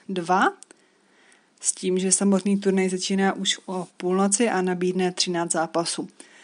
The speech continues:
Nebo alespoň v tuhle chvíli je jich naplánovaných třináct, ale striktní opatření a také páteční vážení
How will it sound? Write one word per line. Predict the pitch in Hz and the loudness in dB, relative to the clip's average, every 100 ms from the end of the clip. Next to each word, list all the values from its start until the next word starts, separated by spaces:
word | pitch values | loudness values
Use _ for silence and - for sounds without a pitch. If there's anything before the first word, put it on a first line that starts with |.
| - _ | -20 _
Nebo | 190 175 | -2 0
alespoň | - 175 - 196 180 165 | 2 0 0 0 0 -2
v | - | -8
tuhle | - 175 180 | -2 0 0
chvíli | - 185 185 | 0 2 2
je | 185 | 2
jich | 175 175 | 0 -2
naplánovaných | 185 180 180 180 185 190 190 - | -6 -2 -2 -2 -2 0 0 -2
třináct, | - 214 226 226 220 - - | -2 0 2 2 0 -4 -4
ale | 175 180 170 - - - - _ | -4 -2 -2 -6 -16 -20 -20 _
striktní | - - 196 202 208 202 196 - _ | -16 -6 -2 0 2 0 0 -8 _
opatření | 180 190 190 - 190 190 190 196 - - - | -8 -6 -4 0 2 2 0 -2 -6 -12 -10
a | 175 170 160 - - | -8 -6 -8 -12 -12
také | - 180 190 | -4 0 0
páteční | 180 185 185 180 - 208 | 2 2 2 -2 -2 -2
vážení | 190 165 170 185 196 | 0 0 2 2 2